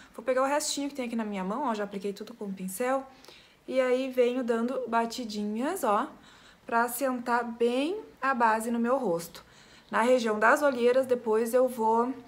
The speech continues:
aplicar o corretivo. E aí, vou usar a esponjinha da Mari Saad, porque daí ela, ela,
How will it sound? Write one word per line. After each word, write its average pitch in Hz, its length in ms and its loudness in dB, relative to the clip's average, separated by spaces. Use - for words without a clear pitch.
aplicar 233 460 -2
o 202 40 0
corretivo. 214 840 -6
E 254 160 -2
aí, 247 200 6
vou 254 260 4
usar 233 420 2
a 233 200 4
esponjinha 247 640 -2
da 208 520 4
Mari 208 260 0
Saad, 208 760 -4
porque 220 280 -4
daí 220 240 -2
ela, 220 320 -2
ela, 220 520 0